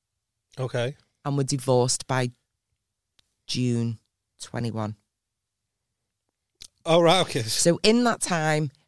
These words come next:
Speaker 2: long story short, I can't
Speaker 1: <laughs>
Speaker 2: cover everything 'cause it was fucking
Speaker 1: <laughs> I know
Speaker 2: hours
Speaker 1: you
Speaker 2: long.
Speaker 1: said that six times.
Speaker 2: But he promises her all sorts of stuff. So he, they're looking at houses. They wanna buy a house together. And he's looking at, like, seven hundred thousand, eight hundred thousand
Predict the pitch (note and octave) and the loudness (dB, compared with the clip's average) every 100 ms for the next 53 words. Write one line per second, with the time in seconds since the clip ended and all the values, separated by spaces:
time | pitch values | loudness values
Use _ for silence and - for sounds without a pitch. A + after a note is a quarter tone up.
0 | _ _ _ - F#3+ G3+ F#3+ G3 E3+ - | _ _ _ 2 2 4 4 2 2 2
1 | D3 D3 C#3+ - D#3 E3 - D#3+ D3+ D3 | 4 4 4 2 2 4 4 2 4 2
2 | C#3+ - D3 C#3+ D3+ - C#3+ - D#3+ D#3+ | 2 0 0 2 0 0 -4 0 0 0
3 | D3 C#3+ C#3+ C#3 C#3+ C#3 B2+ B2+ A#2 A2 | 2 2 2 2 2 4 2 0 -2 -4
4 | B2 - - A#2 - - D3 G3+ G3 F3 | 0 2 2 2 -2 -2 0 6 8 8
5 | - - - - - F#3+ F3 E3+ E3 - | 6 0 -10 -6 2 4 4 2 -2 0
6 | F3+ E3+ - F3 D#3+ D3+ D3 D#3+ D#3 D#3+ | 2 2 2 2 2 4 4 6 6 4
7 | C#3+ C#3+ - D3 - D3 C#3 D3+ C#3+ C#3 | 2 0 2 2 2 2 2 0 0 0
8 | - C#3+ C#3+ D3+ C3 F3 E3+ E3+ F3 D#3+ | 0 0 2 0 0 4 6 6 4 0
9 | D3+ C#3+ C3+ C3 - D#3+ D#3+ E3 E3 E3 | -2 0 2 2 2 2 2 0 0 2
10 | D#3+ D#3+ - - - - - C#3+ C#3 C3+ | 0 0 -6 -20 -20 -8 -2 0 2 2
11 | C#3+ C#3+ C3 C#3+ C#3 - D#3 D3+ C#3+ C#3+ | 0 0 -2 0 0 2 2 2 0 -2
12 | - C#3 C#3 C#3 C3+ C3 C3 - D#3 D3+ | 0 4 4 4 2 2 0 0 -2 0
13 | C#3+ C#3 - C3 C3+ C#3 C3+ C3 - | 0 -2 2 4 4 2 0 0 -4